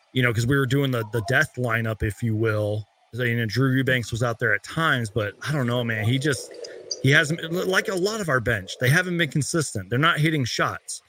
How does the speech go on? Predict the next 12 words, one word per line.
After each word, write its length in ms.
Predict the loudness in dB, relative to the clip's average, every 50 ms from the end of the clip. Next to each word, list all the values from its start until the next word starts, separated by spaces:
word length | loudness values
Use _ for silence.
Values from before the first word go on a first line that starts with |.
| _ _ -14 -4 2
You 120 | 4 4
know, 60 | 4
in 140 | 4 4 2
Drew 240 | 2 2 2 2 4
Eubank-, 580 | 4 2 2 2 0 0 -2 -2 -2 -2 0 0
Drew 200 | 2 2 2 2
Eubanks' 500 | 2 2 2 2 0 -2 -4 -8 -8 -4
case, 280 | -2 -2 0 0 2
not 180 | 2 2 2 4
grabbing 380 | 4 4 4 4 2 0 0
rebounds 580 | 2 2 2 2 2 2 0 0 -2 -6 -6 -4
or 220 | -4 -4 -4 -6